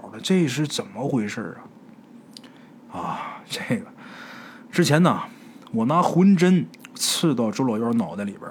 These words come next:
我镇住了他的阴魂。这个能让他暂时啊，没有意识。紧接着，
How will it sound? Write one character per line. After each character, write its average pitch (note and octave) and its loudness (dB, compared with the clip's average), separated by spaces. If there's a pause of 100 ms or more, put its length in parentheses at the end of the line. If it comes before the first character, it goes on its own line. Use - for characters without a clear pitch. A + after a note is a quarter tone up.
(120)
我 G#2 -6
镇 D3 4
住 C#3+ 0
了 A#2+ 2
他 C3 -2
的 B2+ 0
阴 C3+ 2
魂。 A2 -2 (1200)
这 B3+ 6
个 D3 2
能 B2 0
让 F3+ 4
他 E3+ 4
暂 E3 4
时 A2 -4
啊， A2+ -2
没 D#3 2
有 C#3+ 4
意 G#3 4
识。 - -8 (560)
紧 C3 2
接 F#3 4
着， F#3+ 0